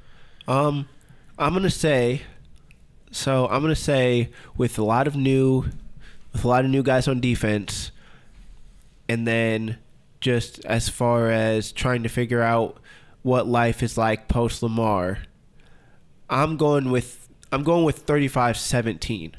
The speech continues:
I think it'll be a little bit closer. It's the first game, obviously, so you're gonna have the mental mistakes, even from, even from the, the experienced guys, like, you know, get a false start from Tristan or something, which, I mean, he's the center, so, I mean, I don't know. But, you know, you have, you have those, you have those mental mistakes,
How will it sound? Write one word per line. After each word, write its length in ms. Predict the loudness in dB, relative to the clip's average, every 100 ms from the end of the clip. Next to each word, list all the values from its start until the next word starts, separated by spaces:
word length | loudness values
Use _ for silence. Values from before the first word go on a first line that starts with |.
| -20 -6
I 80 | -2
think 140 | 2
it'll 100 | 2
be 100 | 4 4
a 40 |
little 160 | 4 2
bit 100 | 0
closer. 300 | 0 2 0
It's 120 | -2
the 40 |
first 220 | -2 0
game, 340 | 0 0 0 0
obviously, 480 | 0 0 -2 0 0
so 260 | 0 0
you're 160 | 0 -2
gonna 140 | -2
have 140 | -4 -4
the 60 |
mental 220 | -4 -4 -4
mistakes, 420 | -2 0 0 -2
even 180 | -2 -2
from, 300 | -2 -2 -6 -12 -16 -18 -20 -20 -12 -4
even 260 | -2 -2
from 300 | -2 -2 -2
the, 200 | -2 -4 -4 -20 -6
the 100 | -4
experienced 560 | -2 -4 -2 -2 -2 -2
guys, 260 | -2 -2
like, 180 | -2 -4 -8 -20 -16 -4
you 120 | -2
know, 120 | 0
get 100 | -2
a 40 | -2
false 260 | 0 0
start 220 | 0 -2
from 120 | -2 -6
Tristan 400 | -4 -4 -4 -6
or 60 |
something, 340 | -6 -8 -8 -6
which, 260 | -6 -8 -12 -14
I 60 | -10
mean, 140 | -8
he's 120 | -8
the 80 | -8
center, 260 | -8 -6 -6
so, 320 | -8 -10 -10 -14
I 80 | -10
mean, 160 | -8 -4
I 40 |
don't 180 | -4 -4
know. 160 | -4 -2
But, 240 | -4 -4 -12 -16 -6
you 80 | 0
know, 180 | 0 0
you 220 | 0 0
have, 220 | 2 2
you 100 | 2 2
have 200 | 2 2
those, 420 | 0 0 -4 -10 -16 -20 -12 -2
you 140 | 0
have 220 | 2 0
those 220 | 0 0
mental 260 | 0 -2 -2
mistakes, 640 | -4 -2 0 -2 -4 -12